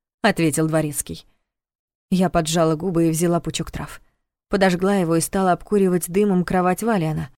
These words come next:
Беннет выглядел обеспокоенным, но мешать не стал. Белый ароматный дым сгустился.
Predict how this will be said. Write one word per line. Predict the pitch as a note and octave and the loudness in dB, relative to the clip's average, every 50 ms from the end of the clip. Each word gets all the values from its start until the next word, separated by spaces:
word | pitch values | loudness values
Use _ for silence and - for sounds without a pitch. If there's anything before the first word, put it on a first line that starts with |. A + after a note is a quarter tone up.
| _ _ _ _ _ _ _ _ _ - | _ _ _ _ _ _ _ _ _ -12
Беннет | F#3 F3 E3+ E3+ D#3+ D#3 D#3 - | -6 -2 0 0 0 0 -2 -4
выглядел | D#3+ E3 F3 E3+ D#3 E3 E3 D#3 D#3 D#3+ E3 | -2 0 0 0 0 0 0 0 0 0 -2
обеспокоенным, | D#3+ D#3 D#3+ - - E3+ D#3+ - - G3 G3 F3+ E3 D#3+ D#3 D#3 D#3+ | -2 -2 -6 -6 -4 -6 -6 -6 -4 -2 -2 0 0 0 0 0 0
но | E3 F3 F3+ F3+ | 2 2 2 2
мешать | E3+ E3+ E3 - E3+ D#3 - - | 2 0 0 0 -2 -2 -4 -4
не | D3+ | -8
стал. | C#3 - - D3 D3+ - - _ _ _ _ _ _ _ _ _ _ _ _ | -8 -8 -8 -10 -14 -14 -18 _ _ _ _ _ _ _ _ _ _ _ _
Белый | - G3 F#3+ F#3+ F3+ F3 E3+ E3 | 0 2 4 4 4 4 4 4
ароматный | D#3+ E3 E3+ E3+ E3+ E3 - E3 E3 D#3+ | 4 4 4 2 2 0 0 -2 -2 0
дым | D#3 F3 F3+ F3+ | 0 0 0 0
сгустился. | E3 D#3 E3+ E3 - - - G3+ G#3+ F3+ - - E3 D#3 | 0 0 -2 -2 -4 -6 -6 -6 -4 -4 -4 -6 -6 -8